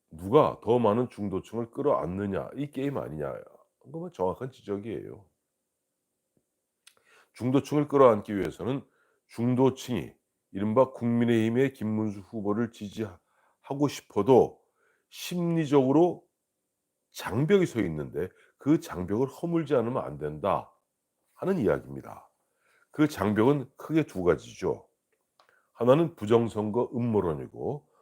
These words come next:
또 하나는 친윤의 구태 행-, 구태, 이제 진짜 구태 행태들. 뭐 대표적으로 보면 이준석에게 "너, 너 당권 먹어라.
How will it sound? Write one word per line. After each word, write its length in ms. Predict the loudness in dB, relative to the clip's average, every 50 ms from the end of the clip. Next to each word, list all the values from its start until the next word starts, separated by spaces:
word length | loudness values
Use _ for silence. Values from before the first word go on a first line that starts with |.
| _ _ _ _
또 160 | 4 6 6
하나는 380 | 6 6 4 2 0 0 -4 -6 _ _ _ _ _ _
친윤의 520 | -18 -16 -12 -8 -4 -2 0 2 2 2 0
구태 460 | 0 -8 -14 -14 -14 _ -4 -4 -4
행-, 200 | -4 -4 -12 -14 _ _ _ _
구태, 540 | _ -12 -12 -12 -12 _ -8 -8 -8 -8 -8 _ _ _ _ _ _ _ _ _ _ _ _ _ _ _ _ _ _ _
이제 560 | -20 -20 -20 -20 _ _ _ -12 -12 -12 -12 _ _ _
진짜 320 | -14 -12 -10 -8 -8 -8 -8 _ -20 -20 _ _ _
구태 500 | -14 -14 -14 -14 _ _ _ -10 -10 -8
행태들. 600 | -8 -8 -10 -12 _ -12 -14 -14 -14 -18 -20 -20 _ _ _ _ _ _ _ _ _ _ _ _ _ _ _
뭐 100 | -10 -4 2
대표적으로 540 | 2 2 2 2 -2 0 0 0 0 0 0
보면 300 | -2 -2 -2 -2 -4 -4
이준석에게 880 | -4 -6 -4 -4 -6 -6 -6 -8 -8 -6 -8 -8 -8 -10 -10 -12 -12 -14 _ _ _ _ _ _ _ _ _ _
"너, 340 | -4 0 2 4 4 2 2 2
너 140 | -2 -2
당권 400 | -2 -4 -10 -10 -4 -4 -4 -2
먹어라. 380 | 0 2 4 6 4 4 2 -2